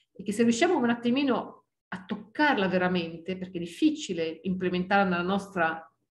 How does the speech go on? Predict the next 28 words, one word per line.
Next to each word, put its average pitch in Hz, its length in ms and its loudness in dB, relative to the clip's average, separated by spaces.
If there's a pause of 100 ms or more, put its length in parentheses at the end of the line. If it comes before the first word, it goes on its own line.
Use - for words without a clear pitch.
nella 180 180 2
nostra 196 220 0
giornata, 180 500 -2
ma 175 80 -4
se 190 120 -6
riusciamo 233 340 0
a 226 60 0
farlo, 196 640 0 (340)
veramente 214 600 4
tocchiamo 220 380 -4
quello 202 220 0
che 196 140 0
è - 20 2
il 196 140 0
concetto 202 500 -2
di 185 260 2
avvicinarsi 208 520 -2
ad 202 80 0
Hashem 262 300 -2
e 226 100 2
veramente, 226 680 0
se - 120 -10
Dio 196 140 0
vuole, 220 580 2 (100)
entrare 190 420 0
nella 170 220 0
Geula 170 240 -2
Shlema. - 420 -14